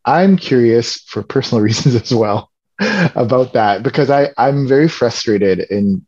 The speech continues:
my workplace about how that is, um, so heavily emphasized as,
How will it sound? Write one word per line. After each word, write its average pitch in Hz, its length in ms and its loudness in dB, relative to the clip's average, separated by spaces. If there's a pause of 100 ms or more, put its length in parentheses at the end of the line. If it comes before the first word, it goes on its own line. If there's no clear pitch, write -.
my 104 140 0
workplace 101 520 -2
about 95 220 -4
how 95 200 0
that 92 200 -2
is, 92 300 -4 (380)
um, 87 500 -6
so 98 760 -2
heavily 98 720 -4
emphasized 95 680 -4
as, 95 300 -4